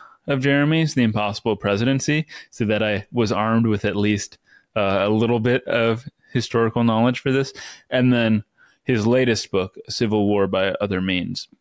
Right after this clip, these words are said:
Likes, comments, subscribes, and indeed reviews on Spotify and Apple.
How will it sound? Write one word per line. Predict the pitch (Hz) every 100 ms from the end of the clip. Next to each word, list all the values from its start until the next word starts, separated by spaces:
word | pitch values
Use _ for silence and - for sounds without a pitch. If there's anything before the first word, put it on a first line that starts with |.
| _ _ _ _ _ _ _ _ -
Likes, | 117 110 117 113 - - - -
comments, | 117 107 110 110 - -
subscribes, | - - 104 - 113 101 104 110 117 - - - - -
and | 117 113 110 101 - _ _ _ -
indeed | 107 101 113 107
reviews | 101 95 104 110 113
on | 90 104
Spotify | 98 - 98 107 107 110 113
and | 82 95 92
Apple. | 87 95 123 127